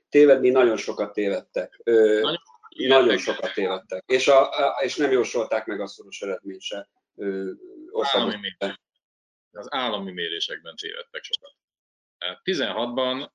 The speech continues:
Speaker 2: ö, az, tehát a-, az egyéni szavazatokban is, ö, nagyobbat tévedtek.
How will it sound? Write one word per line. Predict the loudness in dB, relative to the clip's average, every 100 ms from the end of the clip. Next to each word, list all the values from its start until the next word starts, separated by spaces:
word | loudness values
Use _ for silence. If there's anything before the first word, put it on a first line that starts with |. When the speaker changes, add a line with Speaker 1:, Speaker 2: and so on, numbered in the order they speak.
| -8
Speaker 2:
ö, | -4
az, | -4 -4 -6
tehát | -6 -6
a-, | -8 -6 -6 -4
az | -6
egyéni | -4 -4 -4
szavazatokban | -4 -4 -4 -6 -8 -10 -16
is, | -12 -12 -12 -14
ö, | -12 -12 -12
nagyobbat | -14 -12 -10 -10 -12
tévedtek. | -14 -16 -16 -20 -20